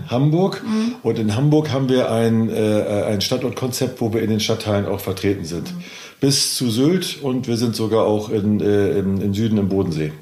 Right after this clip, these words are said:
Speaker 1: vertreten.
Speaker 2: Ach, wie schön.
Speaker 1: Ja.
Speaker 2: Auch
Speaker 1: Absolut,
Speaker 2: schön.
Speaker 1: absolut.
Speaker 2: <laughs> Ähm, seit wann bist du dabei und, und wo kommst du her?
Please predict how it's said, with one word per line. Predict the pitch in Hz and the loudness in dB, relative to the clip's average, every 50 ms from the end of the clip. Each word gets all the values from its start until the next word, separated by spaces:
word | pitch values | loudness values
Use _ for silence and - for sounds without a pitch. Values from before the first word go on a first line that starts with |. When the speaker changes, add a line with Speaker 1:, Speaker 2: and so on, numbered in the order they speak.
| - - | -20 -20
Speaker 1:
vertreten. | - - - - 82 - - - - - _ _ - | -16 -14 -10 -8 -8 -8 -8 -12 -18 -20 _ _ -6
Speaker 2:
Ach, | - 165 - - | -4 -4 -4 -4
wie | 117 107 | -6 -6
schön. | - - - 127 156 202 165 127 | -6 -4 -2 2 2 4 4 2
Speaker 1:
Ja. | 113 110 - - - - - - - - - - - - - - - | 0 -2 -6 -16 -20 -20 -20 -20 -20 -20 -20 -20 -20 -20 -20 -16 -8
Speaker 2:
Auch | - 131 156 202 | -4 -2 0 2
Speaker 1:
Absolut, | - - - 156 147 139 113 - - | 2 2 2 2 4 4 4 2 0
Speaker 2:
schön. | 69 - | 0 -2
Speaker 1:
absolut. | 95 - - 127 113 101 85 - - - 208 202 - - - - - - | -4 -4 -2 -2 0 0 -2 -2 -4 -4 -4 -2 -2 -2 -2 -4 -6 -10
Speaker 2:
<laughs> | - - - - - - - - - - | -10 -8 -6 -4 -4 -2 -4 -4 -2 0
Ähm, | 208 240 233 226 220 - | 0 0 0 0 -2 -4
seit | - 196 214 214 208 208 | -2 -2 0 0 0 0
wann | 196 214 262 | 0 2 2
bist | 247 254 - - - | 2 2 0 -2 -2
du | 220 208 | 0 2
dabei | 226 214 185 185 170 160 175 240 320 330 | 2 2 2 2 0 0 0 0 -2 0
und, | - - 247 233 | 2 4 4 4
und | - 214 226 214 202 208 - - - - - - - - - | 4 4 2 2 0 -2 -8 -10 -12 -14 -14 -14 -16 -14 -10
wo | - 196 185 190 208 233 240 | -10 -8 -6 0 2 4 4
kommst | 233 - 226 254 240 226 - - - | 4 2 2 2 2 2 0 -2 -2
du | 220 | 0
her? | 214 202 226 226 233 240 | 2 2 4 4 2 2